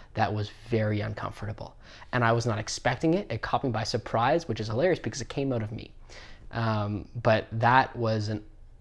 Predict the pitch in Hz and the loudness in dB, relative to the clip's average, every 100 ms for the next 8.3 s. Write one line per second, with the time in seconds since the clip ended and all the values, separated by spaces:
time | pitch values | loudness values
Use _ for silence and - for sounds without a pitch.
0 | - - - 120 113 113 107 110 110 107 | -20 -20 -2 2 4 2 0 0 2 2
1 | 110 - - 107 113 113 104 107 107 110 | -2 -6 -10 -2 0 2 2 0 -2 -4
2 | 113 107 107 - - - 120 113 107 107 | -6 -6 -6 -8 -6 4 8 8 6 4
3 | 107 - - - - - 117 127 135 123 | -2 -10 -20 -20 -16 -10 2 4 6 4
4 | 117 107 113 127 120 113 110 113 107 - | 2 2 2 2 4 2 0 -4 -4 -4
5 | 117 120 110 104 104 - 110 107 110 107 | 0 0 0 -2 -6 -6 -4 -2 -4 -4
6 | 110 104 107 107 107 110 107 113 120 104 | -4 -2 -4 -6 -6 -4 -2 -2 -2 -2
7 | 101 - 113 101 110 107 113 - 113 87 | -6 -10 -10 -2 -2 -2 -6 -6 -4 -2
8 | 95 104 | -2 -4